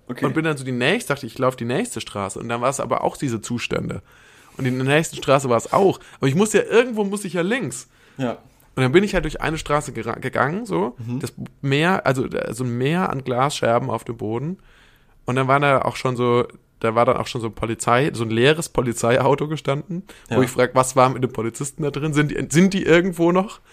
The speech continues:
Speaker 2: Oder wurden die schon
Speaker 1: Die haben
Speaker 2: überfallen?
Speaker 1: aufgegeben.
Speaker 2: Einfach
Speaker 1: Ja.
Speaker 2: auch, haben die aufgegeben und haben die ihre Uniform da ausgezogen und den Dienst quittiert?
Speaker 1: Mhm.
Speaker 2: Und das war wirklich ganz krass, äh, beängstigend. Und gerade habe ich so ein bisschen die Sorge, dass Berlin halt überall so ist.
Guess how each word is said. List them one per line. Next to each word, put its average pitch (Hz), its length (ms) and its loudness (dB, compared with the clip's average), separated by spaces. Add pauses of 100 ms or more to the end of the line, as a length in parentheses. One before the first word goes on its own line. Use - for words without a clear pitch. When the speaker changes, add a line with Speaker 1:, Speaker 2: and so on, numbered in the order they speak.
(160)
Speaker 2:
Oder 139 200 8
wurden 139 300 2
die 143 60 0 (120)
schon - 320 -2
Speaker 1:
Die 123 60 -6
haben 123 100 2
Speaker 2:
überfallen? 120 380 6
Speaker 1:
aufgegeben. 113 340 2
Speaker 2:
Einfach 117 220 -4
Speaker 1:
Ja. 123 100 2
Speaker 2:
auch, - 240 2 (360)
haben 170 120 6
die 151 120 10
aufgegeben 151 720 4
und 127 160 -2
haben 127 160 0
die 120 60 -12
ihre 131 180 -4
Uniform 143 440 -2
da 127 240 4
ausgezogen 135 840 -2
und 113 220 -10
den 113 100 -14
Dienst 147 260 -4
quittiert? 147 380 -6 (240)
Speaker 1:
Mhm. 127 300 2 (1300)
Speaker 2:
Und 131 100 0
das 123 180 -2
war 127 140 2
wirklich 139 420 -2
ganz 127 520 0
krass, - 680 -2
äh, 131 320 -2
beängstigend. 131 720 -4
Und 117 220 -6
gerade 135 300 2
habe 151 120 4
ich 143 60 -6
so 156 80 -6
ein - 20 -6
bisschen 147 200 -6
die 127 80 -4
Sorge, 131 320 2
dass 127 160 -6
Berlin 135 400 -2
halt 117 120 -2
überall 123 480 2
so - 280 -2
ist. - 260 -4